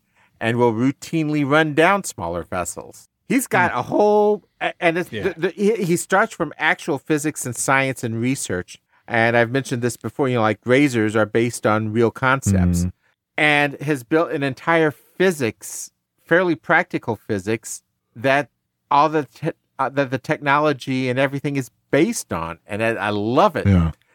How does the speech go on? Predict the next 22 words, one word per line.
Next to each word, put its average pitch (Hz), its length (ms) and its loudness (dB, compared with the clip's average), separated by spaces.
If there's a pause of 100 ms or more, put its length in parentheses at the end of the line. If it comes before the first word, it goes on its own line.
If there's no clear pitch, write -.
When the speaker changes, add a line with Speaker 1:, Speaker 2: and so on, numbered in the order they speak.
(240)
Speaker 1:
Uh, 110 280 4 (280)
I 147 80 -2
mean, 139 220 0 (440)
I 131 120 0
hate 165 200 0
to 143 80 -8
say 151 280 2
this 147 220 -2
because 113 340 -2
I 113 60 0
love 123 400 2
the, 117 260 2 (160)
I, 117 180 2
I, 113 180 2 (180)
I 110 40 2
love 117 300 2
the 110 100 -6
series. 117 520 0
I, 107 200 2
I, 110 160 0
you 113 380 -2 (320)
know, 110 300 -4